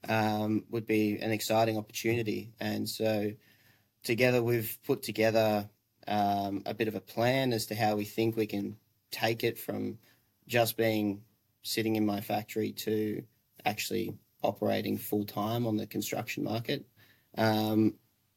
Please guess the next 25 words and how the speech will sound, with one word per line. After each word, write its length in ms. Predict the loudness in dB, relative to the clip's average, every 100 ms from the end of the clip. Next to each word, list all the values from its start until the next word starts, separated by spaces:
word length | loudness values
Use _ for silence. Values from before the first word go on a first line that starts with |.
| _ _ _ _ _ _ _
he, 320 | -4 -2 -4 -8 -20 -20 -18
he 640 | -4 6 8 8 4 0 -2
is 140 | -2
a 60 | 0
big 200 | 0 2
believer 420 | 2 4 2 2
in 120 | 2
the 60 | 0
technology, 720 | -2 -8 -6 -6 -6 -10 -12 -14 _ _ -12
um, 300 | -6 -4 -4
himself. 520 | -4 -4 -2 -2 -2
So, 180 | -2 0
uh, 680 | 2 0 -4 -20 -14 -10 -8
he 300 | -8 -4 -4
kind 280 | 0 0 2
of 80 | 0
has 140 | 0
already 300 | 2 4 2
sold 380 | -2 0 0 0
himself 520 | -2 0 0 0 -2
on, 180 | -6 -4
on 160 | -4 -4
using 360 | -4 -4 -2
that 180 | -4 -4
technology, 640 | -6 -6 -4 -4 -4 -10